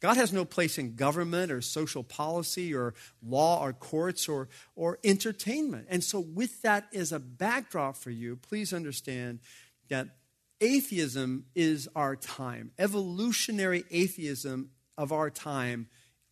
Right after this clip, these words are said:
are the ideological fortresses that Paul is speaking of.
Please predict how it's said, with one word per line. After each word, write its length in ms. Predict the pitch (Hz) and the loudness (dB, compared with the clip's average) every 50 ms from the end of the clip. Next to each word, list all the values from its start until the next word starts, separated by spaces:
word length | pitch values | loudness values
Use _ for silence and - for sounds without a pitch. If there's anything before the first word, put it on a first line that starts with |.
| - | -4
are 240 | 143 147 160 170 165 | 2 4 4 4 4
the 200 | 156 143 143 - _ - | 2 0 -4 -6 _ -6
ideological 920 | 190 185 190 185 170 160 160 160 156 156 156 147 143 147 127 151 139 131 123 | -6 -4 -2 0 0 0 0 0 0 0 0 -2 -4 -10 -6 -4 -4 -4 -4
fortresses 720 | - - - 147 139 131 131 131 120 - - 120 110 113 | -6 -6 -4 -4 -4 -4 -4 -8 -8 -8 -8 -8 -10 -12
that 180 | 131 123 - | -14 -16 -18
Paul 320 | - - 127 117 110 113 113 | -14 -10 -8 -8 -6 -6 -8
is 80 | 113 | -8
speaking 520 | - - - - 120 107 - - 107 98 101 | -8 -8 -8 -8 -12 -12 -12 -12 -14 -14 -14
of. 280 | 98 95 98 101 - | -14 -18 -18 -20 -20